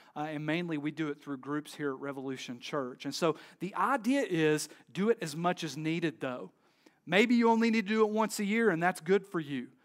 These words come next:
But maybe you're in here and you need to do it once a month. Do it once a month.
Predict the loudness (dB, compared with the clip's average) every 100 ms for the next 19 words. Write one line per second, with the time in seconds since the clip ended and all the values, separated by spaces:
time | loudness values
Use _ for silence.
0 | _ _ -8 0 2 4 2 2 2 0
1 | 0 -2 -2 -4 -4 -2 0 -2 -2 0
2 | 0 -2 -4 -4 0 2 0 -2 -20 _
3 | _ -8 -2 -2 -2 -4 -4 -2 -2 -4
4 | -12